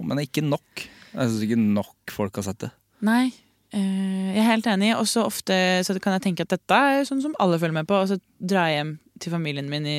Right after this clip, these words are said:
Speaker 2: Stokke, og så kommer jeg på, "Å ja, det var ingen andre."
Speaker 1: Det er ingen andre.
Speaker 2: Jeg jobber i mediebransjen, jeg, og er i et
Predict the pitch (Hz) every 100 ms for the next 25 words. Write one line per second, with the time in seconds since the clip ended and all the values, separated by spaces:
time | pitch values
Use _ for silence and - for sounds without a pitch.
0 | 147 160 147 156 151 165 143 147 147 143
1 | - _ _ - - 214 214 151 _ _
2 | _ - - _ _ _ - 156 127 -
3 | - _ _ _ _ _ - 165 147 147
4 | 139 127 113 107 98 90 90 107 175 165
5 | 165 147 156 147 151 170 180 233 175 147
6 | 151 143 143 139 135 135 139